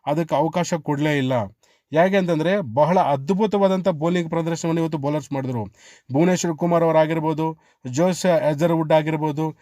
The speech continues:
ಯಶ್ ದಯಾಲು, ಮತ್ತೆ ಲಿವಿಂಗ್ಸ್ಟೋನು, ಆ, ಸುಯಶ್ ಶರ್ಮಾ, ಕೃಣಾಲ್ ಪಾಂಡ್ಯ ಎಲ್ಲರೂ ಕೂಡ ಇವತ್ತು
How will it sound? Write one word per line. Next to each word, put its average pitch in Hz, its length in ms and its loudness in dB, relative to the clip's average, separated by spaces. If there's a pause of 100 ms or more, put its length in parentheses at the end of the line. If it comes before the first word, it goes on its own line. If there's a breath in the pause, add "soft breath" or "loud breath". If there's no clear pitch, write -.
(200 soft breath)
ಯಶ್ 139 220 -4
ದಯಾಲು, 160 580 2 (300)
ಮತ್ತೆ 160 300 2
ಲಿವಿಂಗ್ಸ್ಟೋನು, 156 960 0 (300)
ಆ, 156 140 0
ಸುಯಶ್ 175 400 -2
ಶರ್ಮಾ, 160 440 2
ಕೃಣಾಲ್ 170 400 0
ಪಾಂಡ್ಯ 151 320 -2 (340)
ಎಲ್ಲರೂ 202 380 4
ಕೂಡ 165 200 0
ಇವತ್ತು 156 680 2